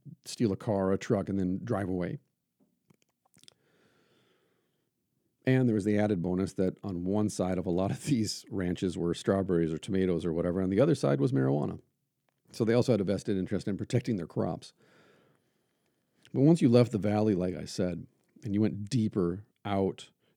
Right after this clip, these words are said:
into the mountains and into the more rural areas, it got rougher. And there was one village in particular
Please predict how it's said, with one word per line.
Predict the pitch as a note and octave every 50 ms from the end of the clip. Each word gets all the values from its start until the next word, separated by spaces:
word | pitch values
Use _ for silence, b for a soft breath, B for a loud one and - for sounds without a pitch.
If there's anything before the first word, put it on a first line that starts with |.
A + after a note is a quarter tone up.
| _ -
into | A#2 G#2 F#2 -
the | F2 F2+
mountains | F2+ F#2 F#2+ G2 F#2+ - F#2 E2+ E2 E2 - -
and | G2 F#2+
into | F#2 - -
the | F2+
more | F2 F2+ F#2+ F#2+ F2+ F2
rural | F#2+ G2+ A2 A2 G2+ F2
areas, | D2 F#2 F2 E2 D#2 D2+ C#2+ - - - - _ _ - - _ _ _ _ _ _ _ _
it | - A#2 F#2
got | B2 G#2 - -
rougher. | F#2 F2+ F2+ - - - G2+ - - _ _ _ _ _ _ b b b b b b b b b b b b b b b b b b b b b b b b b _ _
And | - B2+
there | C3 C3+
was | C3 B2 G#2+
one | G#2 A2 B2 C3+ D3 D#3 C#3+
village | B2 A#2 A#2 A#2+ G2 A2+
in | G#2
particular | - F#2 - - D#2+ - - F#2 F2+